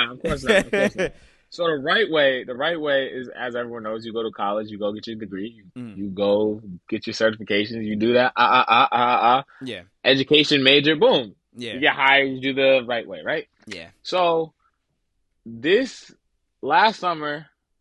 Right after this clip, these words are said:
Speaker 1: I was, no, last spring, last spring before the school year was over last year, I was, like, a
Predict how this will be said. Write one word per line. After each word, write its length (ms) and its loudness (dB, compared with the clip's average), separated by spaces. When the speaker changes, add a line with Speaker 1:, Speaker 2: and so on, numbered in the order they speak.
Speaker 1:
I 200 -2
was, 840 -6
no, 280 -6
last 320 -2
spring, 340 -10
last 220 -12
spring 220 -12
before 340 -6
the 60 -4
school 280 -8
year 140 -4
was 260 -10
over 320 -6
last 340 -8
year, 240 -10
I 120 -6
was, 140 -6
like, 160 -6
a 180 -8